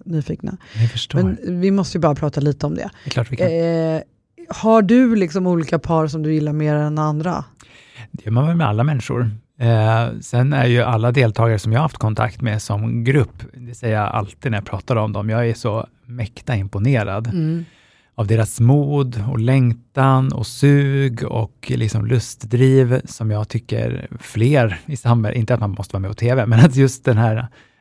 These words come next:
Speaker 2: lustdrivenheten på något
Speaker 1: Ja,
Speaker 2: sätt
Speaker 1: det är
Speaker 2: får en större
Speaker 1: otroligt
Speaker 2: plats.
Speaker 1: modigt att vara med i det här programmet, alltså.
Speaker 2: Ja, det är makalöst.
Speaker 1: Ja.
Speaker 2: Det är makalöst.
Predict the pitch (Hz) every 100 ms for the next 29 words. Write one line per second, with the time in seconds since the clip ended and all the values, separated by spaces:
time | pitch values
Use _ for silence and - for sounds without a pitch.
0 | _ 120 113 - - - 123 117 113 113
1 | 110 92 135 120 - 110 113 - - -
2 | 180 180 175 123 110 190 170 147 139 147
3 | 143 139 135 147 139 139 135 131 131 143
4 | 139 135 131 - 165 123 120 120 117 113
5 | - 104 131 - - - 170 143 - 120
6 | 107 117 117 - 104 127 - -